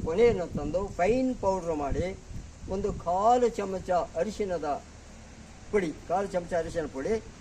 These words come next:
ಅದಕ್ಕೆ ಗರಿಕೆ, ಒಂದಷ್ಟು ಗರಿಕೆ ತೊಳೆಯೋದು, ಜಜ್ಜೋದು, ಸ್ವಲ್ಪ ನೀರನ್ನ ಮಿಶ್ರಣ ಮಾಡಿ ಬಟ್ಟೆಯಲ್ಲಿ ಬೇಕಾದ್ರೆ ಹಿಂಡ್ಬೋದು. ಹಾಗೇನೆ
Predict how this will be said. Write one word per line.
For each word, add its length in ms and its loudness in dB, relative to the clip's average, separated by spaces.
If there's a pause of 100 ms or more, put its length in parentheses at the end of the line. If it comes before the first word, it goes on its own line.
(300)
ಅದಕ್ಕೆ 280 0
ಗರಿಕೆ, 520 0 (480)
ಒಂದಷ್ಟು 400 0
ಗರಿಕೆ 440 -2
ತೊಳೆಯೋದು, 600 -2 (1300)
ಜಜ್ಜೋದು, 580 2
ಸ್ವಲ್ಪ 300 4
ನೀರನ್ನ 380 0 (440)
ಮಿಶ್ರಣ 280 -2
ಮಾಡಿ 400 -2 (760)
ಬಟ್ಟೆಯಲ್ಲಿ 380 0
ಬೇಕಾದ್ರೆ 320 -2
ಹಿಂಡ್ಬೋದು. 560 2
ಹಾಗೇನೆ 600 4